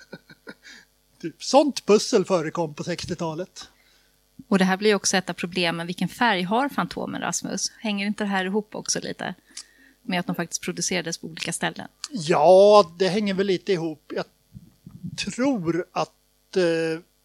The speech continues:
Speaker 1: färgläggningarna från Italien letade sig aldrig upp till Sverige, utan det var svartvita original som letade sig upp till Sverige och sen gjordes det en egen färgläggning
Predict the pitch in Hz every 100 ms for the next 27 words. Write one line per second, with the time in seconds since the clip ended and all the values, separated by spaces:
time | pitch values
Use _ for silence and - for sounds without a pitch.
0 | _ _ 190 185 160 170 214 214 196 175
1 | 160 170 160 202 208 185 160 151 175 165
2 | 156 160 147 185 151 156 147 - - 185
3 | 170 160 160 - 175 175 170 196 160 _
4 | 190 185 - 190 175 170 165 185 196 175
5 | 185 160 160 175 147 165 - 160 185 160
6 | 165 170 - 170 165 160 - 175 170 156
7 | 185 - 170 151 147 156 160 160